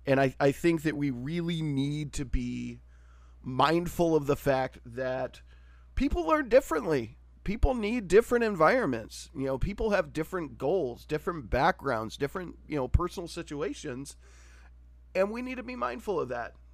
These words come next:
Um, you know, I am, I am gonna be upfront and honest about my bias. I definitely do appreciate the mindset of boot camps. I appreciate,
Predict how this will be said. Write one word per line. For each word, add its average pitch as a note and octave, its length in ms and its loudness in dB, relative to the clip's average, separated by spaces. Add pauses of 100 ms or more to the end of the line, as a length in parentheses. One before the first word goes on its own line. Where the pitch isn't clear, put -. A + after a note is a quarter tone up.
(220)
Um, C#3 560 -2 (840)
you F3 100 -8
know, F3 80 2
I F3+ 80 0
am, G#3 380 -4
I G3+ 100 -4
am A3 160 -6
gonna A#3+ 140 -10
be G#3+ 120 -12
upfront F#3+ 340 -2
and F3 100 -6
honest F3 320 -2
about E3 240 4
my D#3 120 4
bias. C#3+ 440 2
I D3 140 2
definitely D3 800 0
do C#3 460 4 (100)
appreciate C#3 1000 2
the B2 160 -2
mindset B2+ 800 -2
of B2 180 -8
boot C3 220 -6
camps. - 480 -2 (540)
I D#3 100 4
appreciate, D#3 1080 0